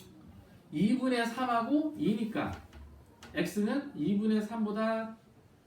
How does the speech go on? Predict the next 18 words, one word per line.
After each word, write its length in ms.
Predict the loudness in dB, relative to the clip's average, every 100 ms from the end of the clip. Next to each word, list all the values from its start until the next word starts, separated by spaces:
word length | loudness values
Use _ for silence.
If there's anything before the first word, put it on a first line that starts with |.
| -20
작거나 420 | -20 -8 -2 0 0
같고 540 | -2 0 0 0 -4
또는 420 | -2 2 2 2 -2 -14 -20 -20 -20 -20 -20 -20 _ -8
X는 540 | -4 -2 0 0 0 -4
이보다 460 | 0 2 2 0 -2
크거나 260 | -6 -4 -4
같다. 240 | -4 -8 -12 -20 -20 -20 -4
됐습니까? 460 | 0 2 0 -4 -12 -20 -20 -20 -14
그러면 640 | -2 2 4 4 2 -2 -8 -16 -20 -2
이 120 | 2
차 180 | 6 6
부등식 260 | 6 4 4
별거 200 | 0 0
없어요. 440 | 0 -2 -2 -6 -10 -6
자, 320 | -2 -2 0
요거부터 520 | 4 6 6 4 2
해를 600 | 4 4 4 4 4 0 -10 -20 -20 -20 -20 -20
그리면 800 | 2 4 6 6 4 2 -2 -8